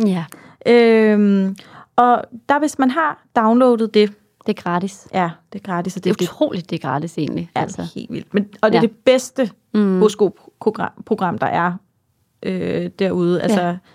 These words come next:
Speaker 2: Kim, der har lavet det, er simpelthen så dygtig.
Speaker 1: Mm.
Speaker 2: Og, øhm,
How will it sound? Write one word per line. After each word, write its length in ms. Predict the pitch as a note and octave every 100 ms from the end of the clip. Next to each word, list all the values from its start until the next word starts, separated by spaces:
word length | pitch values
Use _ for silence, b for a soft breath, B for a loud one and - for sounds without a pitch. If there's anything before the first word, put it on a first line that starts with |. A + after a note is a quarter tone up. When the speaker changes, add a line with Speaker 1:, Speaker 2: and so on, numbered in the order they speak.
| b _
Speaker 2:
Kim, 220 | B3+ G#3
der 120 | G#3
har 100 | G3+
lavet 260 | F#3 F3 F3+
det, 120 | F3+
er 100 | F3+
simpelthen 440 | - A3 G3 F3 - _
så 260 | - A#3+ A#3+ _ -
dygtig. 360 | F#3 - E3+ - B B3
Speaker 1:
Mm. 60 | A3 G3+ F#3+ G3 -
Speaker 2:
Og, 300 | A3 G#3+ G#3
øhm, 460 | G3+ G3 F#3+ F3+